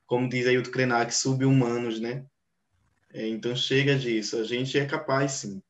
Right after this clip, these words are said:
a gente se atualiza, sim, né, dentro dessa complexi-, complexidade de camadas, né? É, e resistimos e existimos, né, mesmo que,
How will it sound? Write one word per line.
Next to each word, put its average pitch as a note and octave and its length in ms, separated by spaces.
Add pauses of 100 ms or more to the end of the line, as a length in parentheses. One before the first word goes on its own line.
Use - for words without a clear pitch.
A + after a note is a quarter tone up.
(100)
a A2+ 100
gente A#2+ 220
se C3 100
atualiza, C3+ 600
sim, - 340 (400)
né, A#2 200
dentro B2 540 (200)
dessa A#2+ 240
complexi-, B2+ 720
complexidade A#2+ 720
de A#2+ 60
camadas, A#2 840
né? A#2+ 300 (420)
É, A2+ 180
e A2+ 60
resistimos D3+ 760
e F3 60
existimos, E3+ 760
né, C#3 240
mesmo D3+ 520
que, D3+ 460